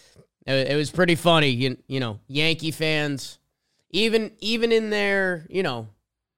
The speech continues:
there's that one percent of every fan base that sucks. And, you know, I, I go back, I think game two of this year, Aaron Judge got a couple boo birds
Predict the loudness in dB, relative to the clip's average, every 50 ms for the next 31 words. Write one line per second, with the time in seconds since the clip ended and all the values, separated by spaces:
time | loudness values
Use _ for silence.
0 | _ _ _ _ _ 2 2 4 6 6 6 6 6 6 4 4 4 4 2 0
1 | 0 0 0 0 0 2 2 4 2 2 2 -2 -4 -2 -2 -2 0 0 0 -2
2 | -2 -2 -4 -6 -8 -8 -6 -6 -4 -2 -2 -4 -4 -4 -8 -12 -12 -10 -8 -8
3 | -8 -6 -6 -4 -6 -6 -8 -8 -6 -6 -6 -6 -4 -4 -4 -2 -2 -4 -4 -2
4 | -2 -2 -2 -4 -4 -6 -4 -4 -4 -4 -4 -4 -2 0 0 0 0 -2 -4 -6
5 | -6 -4 -4 -4 -2 -2 -4 -4 -4 -6 -6 -6 -4 -4 -4 -4 -4 -6 -6 -8
6 | -8 -8 -6 -6 -6 -6 -6 -6 -6 -6 -6 -6 -6 -8 -8 -8 -8 -12 -10 -10
7 | -10 -8 -8 -6 -4 -4 -4 -4 -4 -6 -8 -12